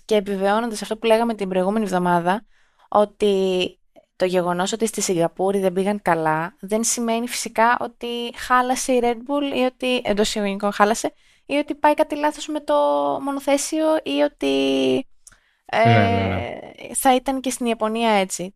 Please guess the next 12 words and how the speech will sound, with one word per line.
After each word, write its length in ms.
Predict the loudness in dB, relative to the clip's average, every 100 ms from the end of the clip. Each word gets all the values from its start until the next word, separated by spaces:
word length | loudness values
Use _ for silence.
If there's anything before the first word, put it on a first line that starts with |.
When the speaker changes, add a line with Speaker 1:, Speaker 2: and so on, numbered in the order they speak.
| _
Speaker 1:
Το 80 | 0
είχαμε 240 | 2 2
πει 80 | 2
από 100 | 2
τον 100 | -2
προηγούμενο 360 | -2 0 -2
Σαββατοκύριακο 640 | -2 -6 -4 -2 0 2 0
ότι 400 | 4 2 0 -6 _ _ -20 _ _ _
το 140 | 4 4
ότι 220 | 4 -2 -4 -4 -12
έδειξαν 680 | 2 4 4 2 -2 -2 -6 -2
ένα 520 | 0 2 2 2